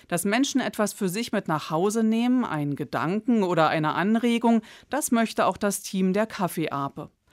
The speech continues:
Michaela Fröhling hat an der mobilen Kaffeebar eine Leine gespannt und daran fünfzehn Herzkärtchen befestigt.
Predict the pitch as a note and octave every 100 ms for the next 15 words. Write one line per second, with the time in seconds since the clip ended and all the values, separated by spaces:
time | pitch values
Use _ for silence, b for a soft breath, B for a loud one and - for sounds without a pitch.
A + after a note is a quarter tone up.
0 | B B B G3+ G3 F#3 F#3 F3 D#3 -
1 | F#3 G#3 A#3+ A#3 G3 - F3 E3+ E3 D3+
2 | F3 F3 D#3+ D3 F3+ F#3 G3 F3 F3 F3
3 | F3+ G3 G#3+ F#3 A3 A3 D#3+ - D3+ C#3+
4 | C#3+ - D#3 D3+ D3+ D3+ D3 - A3 A3
5 | - - G3 F3+ E3 G3 G#3+ - F#3+ D3
6 | - E3 D3+ D3+ - D3+ - D3 -